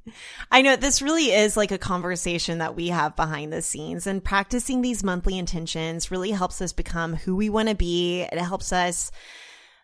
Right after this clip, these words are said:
lead more intentional lives and get serious about who we want to be. So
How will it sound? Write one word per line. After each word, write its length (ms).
lead 300
more 220
intentional 640
lives 560
and 340
get 200
serious 600
about 260
who 140
we 120
want 240
to 80
be. 480
So 720